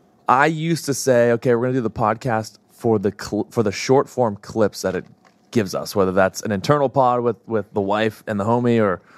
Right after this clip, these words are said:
or whether that's with a guest." You had a take that I had to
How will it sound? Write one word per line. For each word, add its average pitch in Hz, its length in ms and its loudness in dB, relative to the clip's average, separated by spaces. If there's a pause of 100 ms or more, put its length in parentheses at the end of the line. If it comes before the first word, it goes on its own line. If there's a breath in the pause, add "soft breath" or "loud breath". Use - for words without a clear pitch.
(360 soft breath)
or 104 200 0
whether 98 160 0
that's 92 120 -6
with 107 100 -4
a 95 60 -6
guest." 95 480 -2 (840)
You 127 220 4
had 143 100 6
a 127 80 2
take 113 480 -2
that 107 280 -2 (520)
I 113 120 2
had 107 80 -2
to 101 100 -6